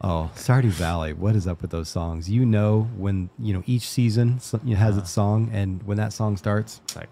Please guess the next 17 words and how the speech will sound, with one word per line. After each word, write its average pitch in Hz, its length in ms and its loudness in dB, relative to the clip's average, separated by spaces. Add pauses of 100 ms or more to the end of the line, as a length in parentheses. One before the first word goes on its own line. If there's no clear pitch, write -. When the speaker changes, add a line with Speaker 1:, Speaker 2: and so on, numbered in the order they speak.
Speaker 2:
"Oh, 78 160 -8
yeah." - 280 -14 (180)
Speaker 1:
you 107 160 4
knew 110 120 6
exactly, 92 380 0
you 107 80 2
were, 95 140 2
you 98 160 -2
were 98 80 0
either 92 160 -2
harvesting 113 440 -2
cranberries, 113 760 0 (220)
Speaker 2:
<laughs> - 240 -12
Speaker 1:
you 104 140 4
were, 98 200 4
you 107 140 4
were 98 300 0